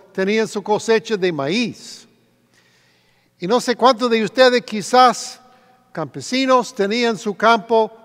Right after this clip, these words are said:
ovejas. ¿Alguien? ¿Nadie? ¿Tom? ¿Ni en, ni en, ah, El Salvador? ¿Nada?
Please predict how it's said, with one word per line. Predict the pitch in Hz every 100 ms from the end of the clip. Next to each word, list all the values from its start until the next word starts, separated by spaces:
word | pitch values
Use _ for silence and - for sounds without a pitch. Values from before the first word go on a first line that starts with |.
| -
ovejas. | 180 160 139 196 - 131 - - - - _ _ _ _ _ _ _
¿Alguien? | 151 190 196 226 254 247 - _ _ _ _ _ _
¿Nadie? | 147 190 214 214 214 233 _ _ _ _ _ -
¿Tom? | 180 214 233 247 _ _ _ _ _
¿Ni | 156 170
en, | 190 185 180
ni | 180
en, | 180 170 165
ah, | 165 185
El | 160 151
Salvador? | 202 190 180 180 208
¿Nada? | 185 196 214 240